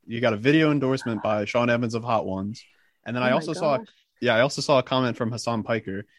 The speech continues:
Speaker 1: And, uh, I also saw that you were on the Throwing Fits podcast. So these are, like, four of my favorite things.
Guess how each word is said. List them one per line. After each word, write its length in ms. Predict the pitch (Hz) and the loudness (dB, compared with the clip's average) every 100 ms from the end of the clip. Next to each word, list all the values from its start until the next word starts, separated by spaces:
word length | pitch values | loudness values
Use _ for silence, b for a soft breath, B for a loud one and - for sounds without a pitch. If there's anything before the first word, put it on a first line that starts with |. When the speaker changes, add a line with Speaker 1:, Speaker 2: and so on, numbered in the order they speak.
| _ - | _ -8
Speaker 1:
And, 400 | 101 101 104 101 | -4 -2 -2 -2
uh, 220 | 101 98 | -2 -2
I 100 | 92 | 2
also 200 | 135 156 | 2 2
saw 320 | 151 151 127 | 4 6 6
that 140 | 117 107 | 4 0
you 80 | 113 | 0
were 100 | 113 | 0
on 80 | |
the 60 | 110 | -2
Throwing 320 | 120 120 107 | -4 -2 -2
Fits 240 | 120 117 - | -4 -6 -4
podcast. 480 | 98 95 98 98 | -4 -4 -8 -10
So 180 | - 107 | -8 -4
these 180 | 123 175 | -2 0
are, 120 | 170 | 2
like, 140 | 143 131 | 2 0
four 260 | 131 147 | -2 0
of 80 | 135 | 2
my 100 | 120 | 0
favorite 400 | - 117 107 92 | -2 -4 -4 -8
things. 380 | 104 123 156 | -6 -6 -8